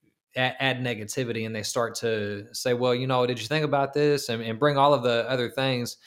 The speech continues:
It's one thing to poke holes to help somebody grow and, and to challenge and ask questions, but it's another thing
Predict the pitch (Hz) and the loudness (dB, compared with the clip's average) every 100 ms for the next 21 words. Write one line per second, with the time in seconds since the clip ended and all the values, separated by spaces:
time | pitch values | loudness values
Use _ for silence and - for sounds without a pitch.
0 | - - 135 185 214 214 175 139 127 110 | -10 -2 -2 2 2 2 2 2 0 2
1 | 139 123 - 131 131 120 117 - 110 127 | 2 2 2 4 4 4 0 -4 -2 -2
2 | 120 - 123 110 104 104 107 117 139 170 | -2 -4 -2 -2 -2 -4 -2 2 2 0
3 | 170 _ _ - 117 117 120 107 101 - | -8 _ _ -6 -4 -2 -2 -4 -6 -4
4 | 127 131 139 143 131 123 123 - - 131 | -2 0 0 0 0 0 -2 -2 0 0
5 | 139 151 135 113 110 - 110 131 123 117 | 0 -4 -4 -2 -2 -2 0 0 0 -2
6 | 120 117 113 107 | -2 -2 -4 -8